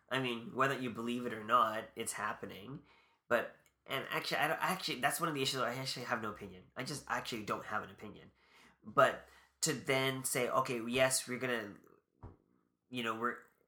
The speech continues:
we're going to legalize and put together the legislation to legalize marijuana in the new year." Sure, fine, it takes time.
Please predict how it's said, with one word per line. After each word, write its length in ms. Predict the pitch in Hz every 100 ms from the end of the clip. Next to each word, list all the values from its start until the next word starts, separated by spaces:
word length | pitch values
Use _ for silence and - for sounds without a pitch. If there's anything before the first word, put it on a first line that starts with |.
| _ _ _ 107
we're 160 | 123 113
going 440 | 117 120 120 120
to 440 | 113 123 113 110 90 71 _ _ _ -
legalize 1000 | 110 127 139 143 123 113 113 113 - - _ -
and 140 | 113 107 -
put 200 | 160 151
together 380 | 127 120 117 110
the 200 | 110 101 113
legislation 560 | 117 120 - 104 107
to 60 | 104
legalize 460 | 104 110 104 107 104
marijuana 720 | 107 101 101 98 98 90 90 _ _ -
in 120 | 123
the 80 | 110
new 180 | 107 110
year." 460 | 95 90 98 147 _ _ _ _ _ _ _ _ _ _ _ -
Sure, 320 | - 185 120
fine, 300 | 107 156 110
it 80 | 101
takes 200 | 170 -
time. 440 | - 131 95 -